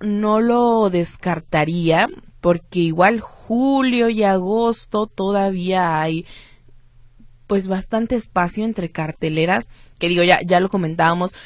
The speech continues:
no es como que ellos tengan una agenda muy apretada, que estén bastantes compromisos en estos momentos, entonces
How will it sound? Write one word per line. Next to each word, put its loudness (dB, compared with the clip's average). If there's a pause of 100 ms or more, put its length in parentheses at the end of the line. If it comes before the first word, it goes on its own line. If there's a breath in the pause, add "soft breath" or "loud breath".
(140 loud breath)
no -2
es 0
como 0
que 0
ellos 2
tengan 0
una 2
agenda 0
muy 0
apretada, 2
que -10
estén -6
bastantes -6
compromisos -6
en -4
estos -8
momentos, -2 (400 soft breath)
entonces -2